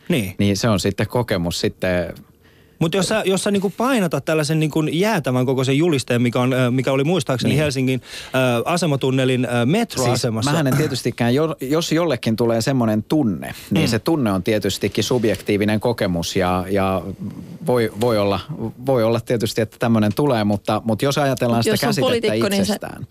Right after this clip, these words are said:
Speaker 1: Joo, mutta tota
Speaker 2: Käsitettä itsessään, niin, niin, niin siinähän oli, että niskalenkki maahanmuutosta.
Speaker 1: Joo.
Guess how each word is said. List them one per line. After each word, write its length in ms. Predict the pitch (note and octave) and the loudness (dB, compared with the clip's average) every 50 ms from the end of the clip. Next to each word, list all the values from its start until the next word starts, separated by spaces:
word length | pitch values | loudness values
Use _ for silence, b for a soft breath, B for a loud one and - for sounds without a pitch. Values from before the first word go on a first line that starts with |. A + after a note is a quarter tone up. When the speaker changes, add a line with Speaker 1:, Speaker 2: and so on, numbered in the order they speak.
| D3 C3+ | -6 -2
Speaker 1:
Joo, 160 | D#3+ A#3 C4+ A3+ | 0 0 0 0
mutta 240 | A3+ A#3 A3+ A#3+ A3 | 0 0 0 0 -2
tota 140 | A#3+ G#3+ G3 | 0 0 0
Speaker 2:
Käsitettä 340 | A3+ F#3 D#3 C3 - - | 0 0 0 -2 0 0
itsessään, 640 | C#3 C#3+ D3+ - - B2 G#2+ - - A2 G2+ G2+ G2+ | 0 0 0 0 -2 -2 -2 -2 0 0 2 2 2
niin, 220 | G#2 G#2 G2+ G2+ - | 2 2 2 0 -2
niin, 240 | G2+ G#2+ G#2+ G#2 G2 - | 0 0 0 0 0 0
niin 300 | G#2 G#2+ G#2+ G#2+ G#2+ - - - | 0 2 2 2 2 0 -2 -4
siinähän 360 | - - C#3 C3 A#2 A2+ A#2 | -2 0 2 2 2 2 2
oli, 140 | A#2+ A2+ G#2+ | 2 2 2
että 200 | G#2 F#2+ - G2+ | 0 0 0 0
niskalenkki 720 | G#2 C3+ F3 D#3 - - A2+ G2 G2+ G2 F#2+ - - - G2 | 0 2 0 0 -2 -2 -2 0 0 0 -2 -2 -2 0 2
maahanmuutosta. 1400 | G2 G#2+ C3 C3 A2+ F#2 F#2+ F#2 F#2 F2+ F#2 F#2+ G2+ G2+ G2 F2+ - - G2 F#2 - - - - - G2+ F#2 - - _ - | 2 2 2 0 -2 -2 -2 0 0 2 2 4 4 2 2 0 0 -2 -2 -2 -2 -4 -6 -4 -4 -4 -4 -6 -8 _ -2
Speaker 1:
Joo. 240 | B2+ A2+ B2 C#3+ | 0 0 0 0